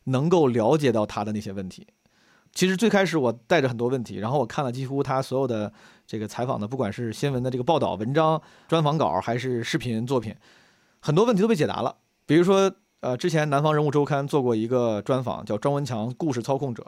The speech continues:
写得也很好，里面其实已经回答了我一些问题了。比如庄导为什么那么执着于、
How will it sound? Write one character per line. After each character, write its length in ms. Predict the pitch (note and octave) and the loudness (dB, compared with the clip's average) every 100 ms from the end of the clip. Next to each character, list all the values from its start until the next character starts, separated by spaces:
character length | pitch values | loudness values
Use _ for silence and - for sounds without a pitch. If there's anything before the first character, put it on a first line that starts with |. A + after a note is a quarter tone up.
| - | -4
写 60 | |
得 80 | C#3+ | 2
也 80 | F3 | 2
很 120 | C3+ | 2
好， 240 | C#3 - - _ _ _ | -2 -6 -12 _ _ _
里 120 | C3+ | 0
面 120 | F3+ | 2
其 140 | E3 F3 | 2 0
实 100 | G3 | 0
已 80 | B2 | -2
经 120 | C3 | -4
回 160 | C#3 | 0
答 140 | G3+ F#3 | 2 4
了 60 | C3+ | 2
我 120 | F#2+ | 0
一 40 | |
些 100 | - | -4
问 140 | G2+ A2+ | -8 -10
题 100 | - | -12
了。 100 | - | -16
比 80 | - | -6
如 60 | A#2 | -2
庄 160 | D3+ | 0
导 80 | D3+ | 0
为 140 | B2 D3 | 0 -2
什 80 | A2+ | -2
么 80 | |
那 60 | A#2+ | -4
么 100 | C#3 | -6
执 200 | A2 C#3+ | -6 -8
着 180 | C#3 B2+ | -2 -2
于、 260 | B2+ G#2+ | 0 -4